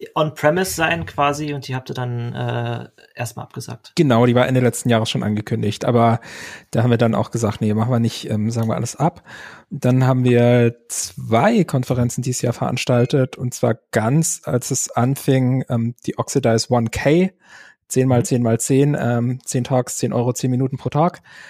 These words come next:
Speaker 2: Ähm, um das einfach mal auszuprobieren, das war wirklich so, erst, erste Woche Lockdown, wir organisieren mal in der Woche ein Kon-, eine Konferenz und schauen wir mal, wie weit's ge-, wie weit's geht.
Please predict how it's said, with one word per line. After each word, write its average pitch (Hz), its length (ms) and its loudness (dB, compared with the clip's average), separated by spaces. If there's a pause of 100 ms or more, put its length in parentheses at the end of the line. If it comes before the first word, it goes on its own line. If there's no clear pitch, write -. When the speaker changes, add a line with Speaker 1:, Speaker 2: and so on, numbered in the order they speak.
(340)
Speaker 2:
Ähm, 131 400 0
um 131 100 -2
das 127 100 -6
einfach 160 240 0
mal 135 100 2
auszuprobieren, 147 640 0
das 131 100 -2
war 127 120 2
wirklich 139 260 -2
so, 139 240 2
erst, - 580 -4 (140)
erste 143 320 0
Woche 147 200 2
Lockdown, 135 540 2
wir 127 100 2
organisieren 135 420 0
mal 131 120 2
in 120 100 0
der 120 120 2
Woche 120 200 0
ein 127 80 -2
Kon-, 131 180 -2
eine 131 140 -2
Konferenz 135 600 -4 (420)
und 156 60 -8
schauen 135 160 2
wir 135 100 4
mal, 123 180 4
wie 120 120 2
weit's 113 260 0
ge-, 120 180 -4
wie 120 120 0
weit's 110 240 -2
geht. 135 320 -2